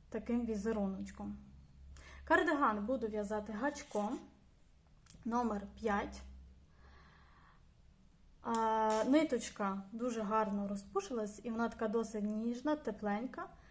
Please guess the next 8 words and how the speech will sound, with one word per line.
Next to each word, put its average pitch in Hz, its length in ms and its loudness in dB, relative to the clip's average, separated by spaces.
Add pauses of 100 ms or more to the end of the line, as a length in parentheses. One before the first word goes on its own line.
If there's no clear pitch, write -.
(220)
А, 220 220 2
оцей 220 460 2
вже 202 240 -2 (400)
після 285 320 -2
В 311 140 -2
Т 320 120 -6
О, 330 140 0 (300)
а 214 240 0